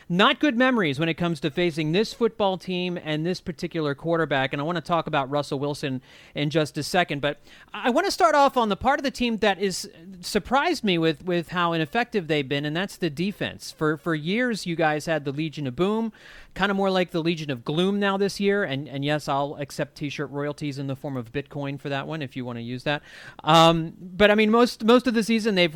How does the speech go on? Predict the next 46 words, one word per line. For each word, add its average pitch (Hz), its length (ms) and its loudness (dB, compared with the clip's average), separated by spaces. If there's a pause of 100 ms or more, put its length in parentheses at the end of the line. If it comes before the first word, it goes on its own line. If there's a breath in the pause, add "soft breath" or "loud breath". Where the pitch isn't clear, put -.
(160)
ranked 185 320 2
among 190 200 0
the 170 80 0
bottom 170 340 4
teams 175 320 -4
in 156 140 -2
D 160 140 -4
V 160 200 0
O 151 160 2
A. 165 240 2 (460 loud breath)
But 208 220 4
it 233 180 0
looks 370 240 0
like 440 200 0
they've 294 200 -2
kind 269 240 -4
of 220 140 -2
found 240 340 0
a 220 60 4
little 208 380 4
bit 302 120 -2
of 269 60 -6
a 285 80 -6
groove 277 320 -4
here 294 220 0
over 247 160 2
may-, 233 200 0
maybe 226 220 -2
the 220 80 -2
last 214 320 -2
six - 240 -6
quarters 233 460 -4
of 202 80 -2
football. 247 420 -2
They 226 100 0
played 233 220 -2
pretty 233 220 -4
well 208 200 0
against 220 300 -4
the 196 60 0
Rams 202 320 -2
in 226 80 -6
the 220 80 -4
second 220 320 -4
half. 214 280 -2
They, 165 260 0